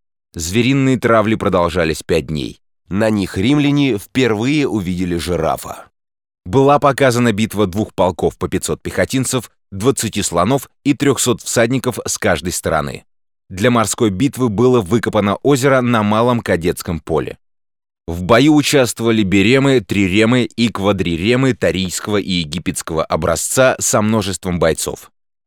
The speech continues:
На все эти зрелища отовсюду стекалось столько народу, что много приезжих ночевали в палатках по улицам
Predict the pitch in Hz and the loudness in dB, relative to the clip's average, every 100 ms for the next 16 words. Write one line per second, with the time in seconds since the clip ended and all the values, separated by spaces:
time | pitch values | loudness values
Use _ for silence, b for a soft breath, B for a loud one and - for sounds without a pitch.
0 | _ 87 107 101 - 104 78 90 87 85 | _ 0 0 0 0 -2 0 -4 -4 -2
1 | 123 120 113 123 110 - 113 - 113 - | 0 0 -2 -2 -2 0 -2 0 -2 -2
2 | 135 139 123 - 110 117 117 107 - 117 | -2 0 -2 -4 0 2 2 0 -2 -2
3 | 92 85 85 87 113 120 107 B B B | 0 -2 -2 0 0 0 -2 B B B
4 | - - 127 127 147 139 120 131 120 107 | -10 -2 0 2 2 0 0 0 0 0
5 | 113 120 104 104 104 101 - 90 101 101 | -2 -2 -2 0 0 0 -2 -2 0 -2
6 | 104 - - 82 123 123 - 113 | -6 -4 -2 0 0 -2 -2 -4